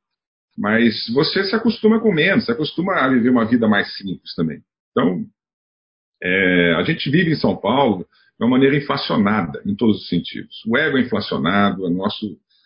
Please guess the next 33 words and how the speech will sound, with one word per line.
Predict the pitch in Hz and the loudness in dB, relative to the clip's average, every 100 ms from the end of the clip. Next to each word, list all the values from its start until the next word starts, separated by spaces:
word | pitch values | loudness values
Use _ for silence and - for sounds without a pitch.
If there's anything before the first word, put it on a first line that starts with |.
| _ _ | _ _
o | - | -2
estilo | 110 - 165 | 0 0 2
de | 123 | 2
vida | 90 147 110 | 2 2 2
é | |
inflacionado, | - 92 - 80 71 92 95 92 90 | 0 -4 -2 -2 0 0 -2 -2 0
a | 85 | 2
gente | 113 110 107 | 2 0 -6
paga | 135 139 113 | -4 -2 -2
caríssimo | - 107 107 123 - 104 101 | 0 2 4 2 2 -2 -2
por | _ | _
coisas | 107 101 | 0 2
que | 101 | 2
deveriam | 95 92 95 95 | 0 2 0 -2
ser | - - | -2 -4
básicas, | 98 98 101 92 90 92 - _ _ _ _ _ | -2 0 0 -2 -4 -6 -8 _ _ _ _ _
a | - | -6
gente | 120 131 | 0 0
se | 147 | 2
acostuma | 123 - 139 120 | 0 0 0 0
a | |
ter | 113 127 | 2 2
um | 117 | 2
ex-, | 107 107 - | 0 -4 2
em | 113 | 2
excesso | 107 - - 127 123 - - - _ _ _ | 2 -4 -2 0 0 -8 -12 -18 _ _ _
coisas | 107 110 107 101 | 0 2 2 0
que | 107 | 2
a | |
gente | 107 107 - | 2 2 0
realmente | 110 131 104 107 | 0 2 4 2
não | 107 92 | 0 -2
precisa, | 87 - 87 90 101 | -4 -4 -2 -2 -4